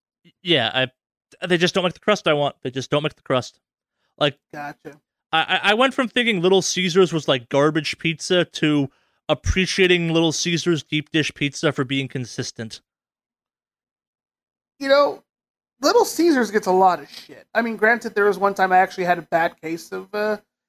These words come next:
Speaker 2: Little Caesars pizza and I actually got sick, but, um, they are a decent tier of pizza.
Speaker 1: No, they're
Speaker 2: even
Speaker 1: not.
Speaker 2: Though, even though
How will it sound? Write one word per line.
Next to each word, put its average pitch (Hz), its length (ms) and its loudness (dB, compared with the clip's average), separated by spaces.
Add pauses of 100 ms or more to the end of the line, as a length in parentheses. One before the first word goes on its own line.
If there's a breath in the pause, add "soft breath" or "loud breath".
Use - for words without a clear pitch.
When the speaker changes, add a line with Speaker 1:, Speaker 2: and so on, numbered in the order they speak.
(140)
Speaker 2:
Little 233 140 0
Caesars 233 340 -4
pizza 254 220 -6
and 247 100 0
I 226 60 4
actually 233 220 -4
got 226 220 -2
sick, 233 300 0 (120)
but, 175 260 -2 (460)
um, 208 460 2 (580)
they 427 320 6
are 285 440 4 (120)
a 247 400 0 (220)
decent 330 560 -4
tier 269 360 -4
of - 160 -8
pizza. - 360 -10
Speaker 1:
No, 180 320 4
they're 190 180 0
Speaker 2:
even 220 60 0
Speaker 1:
not. 185 380 4
Speaker 2:
Though, 214 480 2 (400)
even 320 500 4
though 208 540 4